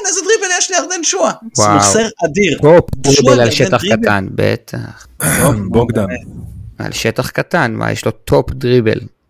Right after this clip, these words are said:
Speaker 2: מתן. עבודת שתי רגליים, רגליים ארוכות,
Speaker 1: זה
Speaker 2: בטח.
Speaker 1: לא שהוא עבר את חזיזה, שחזיזה הסתובב ונתן לו לעבור אותו כמו איזה אני לא יודע מה.
Speaker 2: טוב, בסדר. חבל שלא הייתי בפרק אחרי בית"ר.
Speaker 1: <laughs>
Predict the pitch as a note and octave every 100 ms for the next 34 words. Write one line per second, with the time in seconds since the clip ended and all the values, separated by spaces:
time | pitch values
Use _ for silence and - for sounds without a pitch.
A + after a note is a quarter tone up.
0 | - G#2 G#2 - - _ _ _ _ _
1 | - G2+ A2 A2 - A2+ G#2+ A2+ B2 G#2
2 | G2 G#2+ A2 F#2+ F#2+ - A#2 G#2 - -
3 | G2 G#2 A#2+ C#4 - B4 F#3 F#3+ E3 -
4 | C#3+ B2+ A2 G#2+ - - F#4+ C5+ B4 B4
5 | A4+ A#4+ A4 D#4+ F4 F4+ D4+ D4 D4 D4
6 | C4 B3 C4 A#3 A3+ A3+ A3 D#3+ A#2 A2+
7 | - _ _ _ - A2+ G#2 G#2+ - G#2
8 | - - - - - A2 A#2+ A#2 A#2 A2
9 | G#2+ A2+ G#2 - G#2 G#2 - - - -
10 | - -